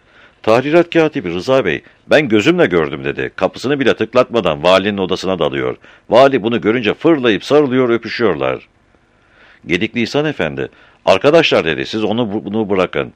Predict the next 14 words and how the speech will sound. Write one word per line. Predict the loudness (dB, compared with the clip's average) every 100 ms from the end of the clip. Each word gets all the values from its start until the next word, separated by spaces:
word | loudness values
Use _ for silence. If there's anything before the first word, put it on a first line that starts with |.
| _ 0
Olanlar | 4 4 4 2
olmuş, | 2 0 -4 0
her | 0
neyse. | 0 -6 -6 -8 -10 _ _
Aha | -2 0 0
seçimler | 0 -2 2 2
geldi | 4 2 2 2
dayandı. | 2 2 -4 -8 0
Nöreceğiz, | 4 4 4 -2 -4
siz | -6 -4
onu | -2 0
deyin | 0 0
bir | -4
yol." | -4 -4